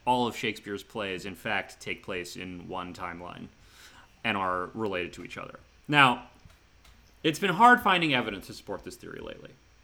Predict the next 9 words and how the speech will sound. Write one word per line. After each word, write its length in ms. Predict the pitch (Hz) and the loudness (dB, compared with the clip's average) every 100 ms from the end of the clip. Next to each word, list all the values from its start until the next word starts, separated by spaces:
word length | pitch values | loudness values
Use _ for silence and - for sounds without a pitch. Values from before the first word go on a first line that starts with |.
| _ - _ | _ -20 _
but 340 | 156 - - - - - - - | 4 4 -2 -18 -20 -20 -18 -10
I 40 | |
did 200 | - 208 | 2 2
wanna 200 | 214 196 160 | 4 4 4
note 200 | 120 82 - - - - | 2 0 -8 -20 -20 -6
that 140 | 120 | -4
in 80 | 117 | 0
this 160 | 156 180 | 0 -2
play, 520 | - 117 98 95 92 | -2 0 0 -2 -6